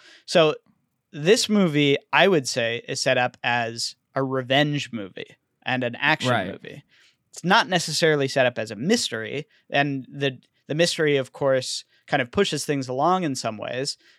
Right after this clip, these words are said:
Speaker 1: um, and is used more of as a, as a plot device than anything. Um, but it's not necessarily a mystery movie. Same with Star Wars. It's a sci-fi fantasy, you know,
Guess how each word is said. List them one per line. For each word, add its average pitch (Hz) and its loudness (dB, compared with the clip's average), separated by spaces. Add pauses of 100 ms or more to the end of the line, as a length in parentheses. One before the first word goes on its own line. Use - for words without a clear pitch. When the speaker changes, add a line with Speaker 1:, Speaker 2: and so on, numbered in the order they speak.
Speaker 1:
um, 131 2
and 135 -2
is 127 -8
used 147 -4
more 143 2
of 123 0
as 120 -2
a, 117 -4 (260)
as 120 -4
a 110 -8
plot 202 -8
device 120 -4
than 120 -8
anything. 131 -8 (380)
Um, 127 -2
but 156 2
it's 147 -6
not 185 2 (220)
necessarily 147 -2
a 117 -8
mystery 123 -6
movie. - -16
Same 202 2
with 156 0
Star 139 2
Wars. - -12
It's 180 -4
a 196 0
sci-fi 185 4
fantasy, 131 -6 (340)
you 151 -2
know, 127 -2